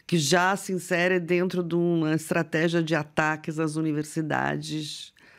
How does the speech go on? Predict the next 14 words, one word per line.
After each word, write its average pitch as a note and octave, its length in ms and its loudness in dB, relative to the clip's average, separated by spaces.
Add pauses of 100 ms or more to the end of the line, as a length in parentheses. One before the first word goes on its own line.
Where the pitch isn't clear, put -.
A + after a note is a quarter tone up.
(140)
à, B3 300 4
à G#3+ 380 2
autonomia G3+ 1000 2
universitária, C#3 1200 -2 (1160)
eh, C#3 1120 -2
a D3+ 120 2
livre, F3 840 2
ex-, D#3+ 180 0
a G#2+ 80 2
livre F#3+ 260 4
exercício F3+ 840 0
profissional - 1000 0 (680)
dos E3 340 2
docentes, F3 1040 0